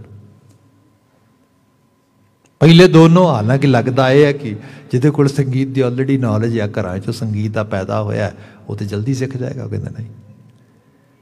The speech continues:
ਜਿਹੜਾ ਦੂਸਰਾ ਆ, ਜਿਹੜਾ ਬੜਾ ਆਰਡੀਨਰੀ, ਐਕਸਟਰਾਆਰਡੀਨਰੀ ਸਮਾਰਟ ਹੈ, ਕਹਿੰਦਾ ਬਿਲਕੁਲ ਨਹੀਂ, ਉਹਦੀ ਸਮਾਰਟਨੈਸ ਮਾਰੇਗੀ ਉਸ ਨੂੰ।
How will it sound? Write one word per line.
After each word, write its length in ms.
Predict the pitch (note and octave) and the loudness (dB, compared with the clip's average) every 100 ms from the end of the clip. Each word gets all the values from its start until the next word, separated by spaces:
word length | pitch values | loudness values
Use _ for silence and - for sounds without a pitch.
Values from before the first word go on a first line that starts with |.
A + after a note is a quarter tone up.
| _ | _
ਜਿਹੜਾ 260 | A#2+ D#3+ G3+ | 2 6 6
ਦੂਸਰਾ 440 | D3 F3 F3 G#3 | 4 0 2 6
ਆ, 200 | A3 G#3+ | 8 8
ਜਿਹੜਾ 120 | G#3 G3+ | 6 4
ਬੜਾ 400 | - F#3 G#3 G3+ - - - - | 4 4 4 2 -8 -18 -14 2
ਆਰਡੀਨਰੀ, 300 | E3 G3 B3 | 4 6 6
ਐਕਸਟਰਾਆਰਡੀਨਰੀ 680 | A3+ G#3+ - C4 A#3+ G#3 A3+ | 4 2 2 4 6 4 2
ਸਮਾਰਟ 340 | - E3+ D#3+ | 2 2 2
ਹੈ, 60 | D#3 | 0
ਕਹਿੰਦਾ 200 | D3 D3+ | -4 -4
ਬਿਲਕੁਲ 320 | C#3 C3+ C#3 | -6 -8 -10
ਨਹੀਂ, 140 | C#3 C3 D3+ | -12 -8 -4
ਉਹਦੀ 120 | E3 | 0
ਸਮਾਰਟਨੈਸ 440 | D#3+ D#3 D3+ E3 | 2 2 2 -4
ਮਾਰੇਗੀ 340 | D#3+ C#3+ D3 C#3+ | -4 -4 -4 -8
ਉਸ 160 | C#3 | -10
ਨੂੰ। 100 | D#3 | -12